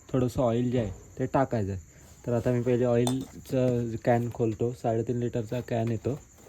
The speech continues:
आता मी हा पूर्णपणे खोललेला आहे. ह्याच्या आतमध्ये एक कुपनसुद्धा मिळालं आहे आपल्याला. हे बघा, हे कुपन मिळालं आहे,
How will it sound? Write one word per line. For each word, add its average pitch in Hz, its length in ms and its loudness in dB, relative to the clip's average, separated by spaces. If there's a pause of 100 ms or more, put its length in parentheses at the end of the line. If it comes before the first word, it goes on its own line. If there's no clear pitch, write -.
(1600)
आता 135 280 -2
मी 139 60 2
हा 139 160 0 (420)
पूर्णपणे 127 420 -4
खोललेला 120 280 0
आहे. 131 80 0
ह्याच्या 117 220 -2
आतमध्ये 117 300 -2
एक 113 120 -2
कुपनसुद्धा 120 680 0 (180)
मिळालं 123 320 -2
आहे 110 80 0
आपल्याला. 117 240 -4 (1300)
हे 117 120 -4
बघा, 104 100 -4
हे 107 140 -4
कुपन 120 360 -4
मिळालं 113 360 -2
आहे, 147 80 -8